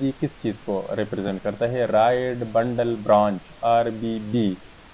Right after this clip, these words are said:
ये हमारे साथ किया, जब भी M shape आ गई और इसकी duration भी ज़्यादा हुई ट्वेल्व से, तो ये हमारे साथ right bundle branch block को शो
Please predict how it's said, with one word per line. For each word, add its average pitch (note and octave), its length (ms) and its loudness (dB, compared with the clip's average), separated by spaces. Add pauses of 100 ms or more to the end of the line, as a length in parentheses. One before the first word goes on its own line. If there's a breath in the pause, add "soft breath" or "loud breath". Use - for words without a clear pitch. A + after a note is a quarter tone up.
(140)
ये A#2 60 2
हमारे B2 280 0
साथ B2+ 140 -4
किया, A#2 320 0
जब B2+ 280 -2
भी C#3+ 180 2 (120)
M D#3+ 180 2
shape D3+ 360 -4
आ D3+ 120 2
गई D#3 320 2
और A#2 240 0
इसकी A#2 220 -2
duration A2+ 500 -2
भी B2 120 -2
ज़्यादा G2+ 300 0
हुई G2+ 260 0 (400)
ट्वेल्व B2+ 340 2
से, G#2 100 -2
तो G#2 180 -2
ये G#2+ 120 2
हमारे A2+ 380 -2
साथ G#2+ 100 -8
right A2 340 2
bundle G2 360 -2
branch G#2 460 -2
block G2+ 400 0
को F2+ 60 -10
शो F2 220 -10